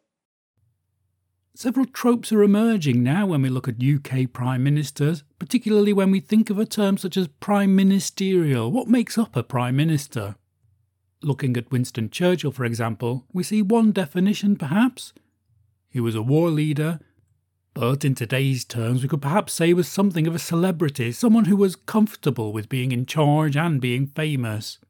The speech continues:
However, although Churchill defines a certain archetype of a charismatic Prime Minister,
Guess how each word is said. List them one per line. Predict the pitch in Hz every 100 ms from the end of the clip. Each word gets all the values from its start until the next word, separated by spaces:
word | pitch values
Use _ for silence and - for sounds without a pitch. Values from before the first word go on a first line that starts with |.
| _ _ _ _ _
However, | 208 214 214
although | 220 214 190 214 202
Churchill | - 175 180 180 202
defines | 160 143 - 175 185 180
a | 147
certain | 143 - 208 208 208 190
archetype | 170 175 175 - 143 165 175
of | 147 117
a | 110 104 - _
charismatic | - 135 127 117 120 139 139 123 -
Prime | 117 123
Minister, | 135 156 143 - 110 113